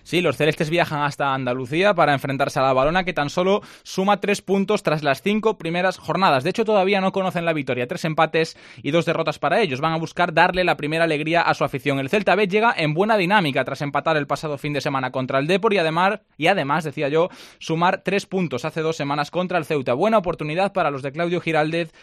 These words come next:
para continuar esa buena racha y, sobre todo, acercarse a esa zona media de la tabla.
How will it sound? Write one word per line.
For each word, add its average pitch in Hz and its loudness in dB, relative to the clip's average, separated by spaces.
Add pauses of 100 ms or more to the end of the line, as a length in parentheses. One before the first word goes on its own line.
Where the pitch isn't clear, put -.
(140)
para 185 4
continuar 175 0
esa 214 2
buena 196 2
racha - 0
y, 160 -2
sobre 196 0
todo, 160 0
acercarse 165 -2
a 170 -4
esa 160 -8
zona 151 -6
media 139 -6
de 127 -6
la 107 -6
tabla. - -20